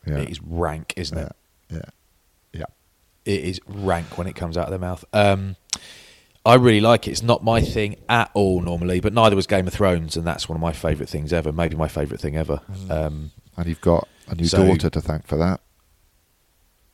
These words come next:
Speaker 2: Got what?
Speaker 1: New daughter to thank for Game of Thrones, haven't you?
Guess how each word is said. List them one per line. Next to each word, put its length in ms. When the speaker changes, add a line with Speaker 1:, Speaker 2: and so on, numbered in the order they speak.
Speaker 2:
Got 140
what? 260
Speaker 1:
New 160
daughter 560
to 80
thank 300
for 100
Game 200
of 80
Thrones, 260
haven't 180
you? 200